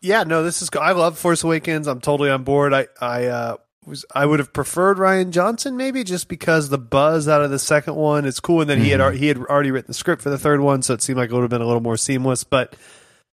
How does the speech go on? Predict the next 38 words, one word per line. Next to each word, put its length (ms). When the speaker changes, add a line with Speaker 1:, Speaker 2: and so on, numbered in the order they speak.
Speaker 1:
you 80
know, 420
the, 200
look, 340
the 140
nostalgia 560
of 60
the 100
first 280
one 140
is 120
its 180
own 180
thing, 340
and 280
I 180
personally 380
didn't 180
have 140
an 80
issue 260
with 160
it, 80
though 140
I 40
certainly 500
understand 380
and 60
respect 340
those 220
who 80
did. 320
But, 280
uh, 60
yeah, 280
no, 160
I'm 120
excited. 380